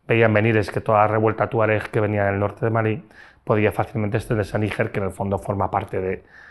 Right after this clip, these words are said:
la misma gran nación tuareg, ¿no? Y el problema de Níger, pues, no se ha resuelto, ¿no? Níger sigue suministrando,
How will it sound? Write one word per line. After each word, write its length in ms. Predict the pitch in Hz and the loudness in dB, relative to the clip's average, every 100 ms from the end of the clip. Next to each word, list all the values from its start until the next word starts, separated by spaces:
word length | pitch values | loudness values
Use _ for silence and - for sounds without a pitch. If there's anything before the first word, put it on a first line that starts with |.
| _ | _
la 140 | - 98 | -4 -2
misma 220 | 95 98 | 2 2
gran 180 | 92 92 | 4 2
nación 340 | 90 - 95 | 0 -2 -6
tuareg, 420 | 90 92 87 82 - | -4 -6 -6 -10 -10
¿no? 200 | 127 135 _ - - - _ - | -10 -12 _ -20 -20 -20 _ 0
Y 280 | 127 123 123 | 4 6 6
el 140 | 113 | 4
problema 300 | 127 117 107 | 2 2 2
de 80 | 107 | 2
Níger, 320 | 110 - 131 | 0 0 -2
pues, 120 | 110 | -2
no 80 | 101 | -4
se 140 | - | -6
ha 40 | 95 | -6
resuelto, 520 | 95 - 98 92 101 | -6 -6 -6 -6 -10
¿no? 120 | 98 | -8
Níger 300 | 98 95 - | -8 -8 -10
sigue 320 | - 101 98 | -8 -4 -2
suministrando, 960 | 92 107 98 95 - 104 98 98 95 | -2 -4 -4 -6 -6 -4 -4 -4 -6